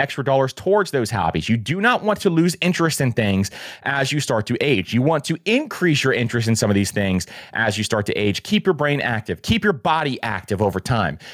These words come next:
This is gonna be really, really powerful. Personal interests. Or even if you wanna think through this, maybe, here's a great one when it comes to personal development.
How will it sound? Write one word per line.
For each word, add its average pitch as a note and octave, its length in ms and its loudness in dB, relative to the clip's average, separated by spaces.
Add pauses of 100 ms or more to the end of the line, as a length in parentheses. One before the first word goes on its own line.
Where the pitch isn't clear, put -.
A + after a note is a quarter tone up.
This D3+ 180 -2
is D#3+ 60 -4
gonna D#3+ 120 0
be D3+ 100 0
really, C#3 220 0
really C3 180 2
powerful. G2+ 480 -4 (240)
Personal F3+ 440 0
interests. - 520 -2 (300)
Or F#3 180 2
even D4 280 2
if F#3 100 -2
you G#3+ 80 -2
wanna E4 160 2
think A3+ 180 2
through E3 120 2
this, A2+ 180 0
maybe, E3+ 500 0
here's C4+ 220 2
a D4+ 60 0
great F3+ 240 0
one - 160 -8 (180)
when D#3 140 0
it C#3 80 -4
comes D3+ 180 0
to - 80 -10
personal C3+ 300 0
development. G2 400 0